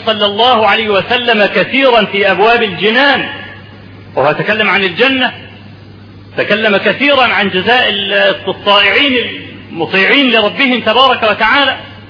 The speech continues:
وفصل هذا الجزاء وفصل نعيم الجنان، وكل ما تفصل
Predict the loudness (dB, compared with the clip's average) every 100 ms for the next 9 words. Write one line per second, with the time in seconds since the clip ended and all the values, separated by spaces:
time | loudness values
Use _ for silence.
0 | -20 -20 -20 -20 -20 -8 0 0 2 0
1 | -2 -2 0 2 2 2 0 -2 -2 0
2 | 2 2 2 2 2 0 0 2 2 2
3 | 0 0 0 0 2 2 0 0 2 2
4 | 2 2 2 2 0 2 0 -2 -2 -2
5 | -2